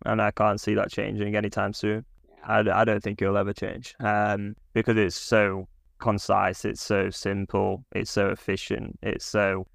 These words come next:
Speaker 1: just straight to the point, and there's no loopholes in the work that you've, you've done, which is really, really valuable. But I do also think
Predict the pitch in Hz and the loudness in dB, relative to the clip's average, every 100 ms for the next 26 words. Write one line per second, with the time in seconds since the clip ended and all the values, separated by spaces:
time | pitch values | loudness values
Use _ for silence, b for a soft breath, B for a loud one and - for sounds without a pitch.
0 | _ - 110 - 101 92 110 92 113 104 | _ -4 -2 2 2 2 -2 -2 2 0
1 | 98 - _ - 104 101 98 113 95 98 | 0 -8 _ -4 0 0 0 -2 0 0
2 | 98 95 92 95 98 98 - - 98 95 | 0 -2 -2 -2 -4 -6 -6 -2 0 0
3 | - 95 95 98 98 - _ _ _ 110 | 0 0 0 -4 -6 -10 _ _ _ -2
4 | 101 104 98 98 - - - - 98 95 | 0 2 2 0 -8 -10 -8 -2 -2 -2
5 | - - - - 107 110 104 101 92 95 | -6 -12 -18 -2 2 4 4 4 2 2
6 | 95 98 104 101 - 90 101 101 101 98 | 2 2 0 0 2 0 0 0 2 2
7 | 95 98 101 98 101 101 - | 2 -4 -2 -4 -4 -10 -18